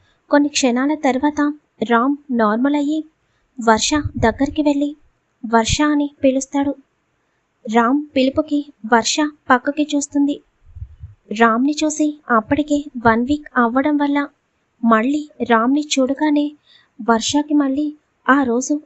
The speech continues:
జరిగింది గుర్తుకు వస్తుంటే తన చేతి పిడికిలి బిగుసుకుంటుంది. రామ్ మాత్రం వర్ష వైపు చూస్తూ తనకి ఎదురుగా వెళ్ళి నుంచుని, "అసలు ఎక్కడికి వెళ్ళావు?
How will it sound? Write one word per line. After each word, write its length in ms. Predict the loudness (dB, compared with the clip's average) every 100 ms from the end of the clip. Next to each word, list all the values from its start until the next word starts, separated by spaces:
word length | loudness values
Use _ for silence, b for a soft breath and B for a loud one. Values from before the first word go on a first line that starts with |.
| -4
జరిగింది 680 | 0 0 0 -2 -2 -4 -4
గుర్తుకు 420 | 0 0 0 -4
వస్తుంటే 560 | -2 -2 0 0 0 -2 -4 _ _ _ _ 0
తన 80 | 0
చేతి 420 | 0 0 -2 -2
పిడికిలి 500 | 0 0 0 -2 -2
బిగుసుకుంటుంది. 840 | 0 0 0 -4 -4 0 0 -2 -4 _ _ _ _ _ _ -12 -2
రామ్ 280 | 0 2 0
మాత్రం 340 | -2 -2 -4 -4 -4 0
వర్ష 220 | 0 0 -2
వైపు 340 | -2 -2 -4
చూస్తూ 340 | -4 -2 -4 -6 _ _ _ _ 0
తనకి 340 | 2 2 -4 -4 2
ఎదురుగా 400 | 2 2 0 0
వెళ్ళి 320 | 0 0 -4 -4
నుంచుని, 520 | -2 0 -2 0 -2 -2 _ _ _ _ _ -2
"అసలు 240 | -2 0
ఎక్కడికి 280 | -2 -2 0
వెళ్ళావు? 280 | 0 0 -2